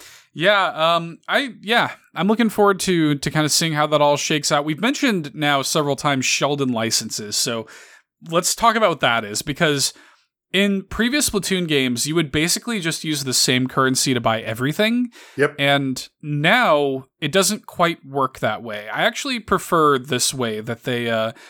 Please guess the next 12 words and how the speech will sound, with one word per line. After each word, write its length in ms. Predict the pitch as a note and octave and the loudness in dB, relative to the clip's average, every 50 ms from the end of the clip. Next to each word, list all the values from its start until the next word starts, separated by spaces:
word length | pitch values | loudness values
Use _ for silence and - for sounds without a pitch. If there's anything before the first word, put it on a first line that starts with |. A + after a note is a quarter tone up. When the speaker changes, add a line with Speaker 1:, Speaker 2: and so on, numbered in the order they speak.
| - _ | -8 _
Speaker 1:
that 140 | - D3 C3 | -2 0 2
they 100 | D3 C3 | 2 0
do 160 | B2 - B2+ A#2 | 0 0 -2 -2
it. 100 | A2+ A#2 | -2 -2
So, 360 | - - F3+ D#3 D3+ D3 - _ _ - - - - - _ - | -2 0 2 2 0 0 -4 _ _ -20 -20 -20 -20 -20 _ -2
uh, 160 | D3 D3 C#3+ - | 0 0 0 2
Ammo 260 | D#3+ D#3+ G3 A#3 B3+ A#3 | 0 0 2 2 2 2
Knights 500 | G3+ G3+ G#3+ G#3 - - - - - - - | 2 0 0 0 -2 -2 -2 -2 -4 -6 -6
returns 680 | D#3+ D#3+ - D#3+ D3 B2+ B2 B2 B2 B2 - - - - _ _ _ _ _ - | -6 -4 -2 0 0 0 0 -2 -2 -2 -2 -2 -2 -6 _ _ _ _ _ -6
in 220 | D3+ D3 D3 C#3+ | -4 -4 -2 -2
this 200 | C#3+ C#3+ - - | -2 -2 -2 -2
new 460 | D#3 D3+ D3 D3 D3 D3 D3 D3 D3 | -2 -4 -4 -4 -4 -4 -4 -4 -6